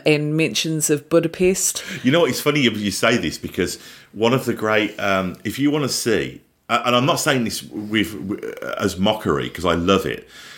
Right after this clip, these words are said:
Speaker 2: but it's, it's amazingly entertaining to go back and watch the pilot episode of Miami Vice.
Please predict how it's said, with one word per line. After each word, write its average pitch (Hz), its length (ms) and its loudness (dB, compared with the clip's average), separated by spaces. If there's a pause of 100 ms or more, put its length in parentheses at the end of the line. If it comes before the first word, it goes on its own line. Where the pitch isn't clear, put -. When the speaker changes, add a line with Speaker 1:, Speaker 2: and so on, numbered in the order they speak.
(180)
Speaker 2:
but 104 80 2
it's, 113 160 -2
it's - 260 -4
amazingly 120 760 0
entertaining 95 600 -4
to 85 100 -12
go 92 220 0
back 92 200 -2
and 87 140 -8
watch - 240 -6
the - 80 -6
pilot 98 480 2
episode 76 600 -4 (260)
of 80 160 -10
Miami 82 400 0
Vice. 73 500 -2